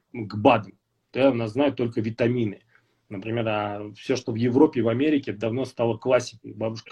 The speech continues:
которая идет, там, например, закупает что-то, она понимает, что такое хондропротектор, и то, что для нее это нужно, чтобы ее коленочки не болели.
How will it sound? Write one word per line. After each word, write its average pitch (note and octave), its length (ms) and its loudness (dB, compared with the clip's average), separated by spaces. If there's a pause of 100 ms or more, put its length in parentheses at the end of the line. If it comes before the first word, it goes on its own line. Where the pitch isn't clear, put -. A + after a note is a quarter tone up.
которая A2+ 380 -6
идет, A2 260 -6
там, G2+ 180 -16
например, A2+ 340 -6
закупает A2+ 420 -4
что-то, - 240 -14
она G#2+ 160 -8
понимает, B2 340 -4
что - 80 -20
такое - 160 -20
хондропротектор, A2 760 -6 (120)
и A#2 100 -4
то, B2 160 -6
что - 180 -12
для A2 160 -6
нее B2 300 -2
это - 160 -8
нужно, C3 300 2
чтобы - 240 -12
ее G#2 80 -6
коленочки A#2+ 520 2
не A2 80 -4
болели. A2 420 0